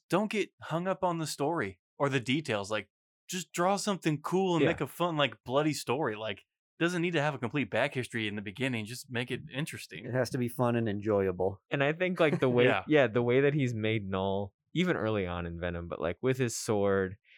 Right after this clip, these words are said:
Speaker 2: like, his pale face, like, he just, like, he looks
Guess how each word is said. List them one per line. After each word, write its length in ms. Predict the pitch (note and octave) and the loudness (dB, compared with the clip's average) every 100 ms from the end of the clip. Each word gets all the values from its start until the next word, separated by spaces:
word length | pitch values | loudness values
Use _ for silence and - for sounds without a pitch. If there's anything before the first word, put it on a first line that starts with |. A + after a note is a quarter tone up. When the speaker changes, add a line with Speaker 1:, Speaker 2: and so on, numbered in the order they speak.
| _ - | _ -4
Speaker 2:
like, 260 | G2 F2 - | -2 -2 -4
his 180 | F2+ | -6
pale 320 | - C#3+ B2+ A#2+ | -4 0 2 0
face, 320 | - G2+ G2 | -2 0 0
like, 160 | A2 | -2
he 100 | - | -2
just, 180 | D3+ E3 | -4 0
like, 180 | D3+ - _ - | 0 -4 _ -2
he 140 | D3+ | 0
looks 540 | C#3 C3 D#3 - - | 2 0 0 -4 -12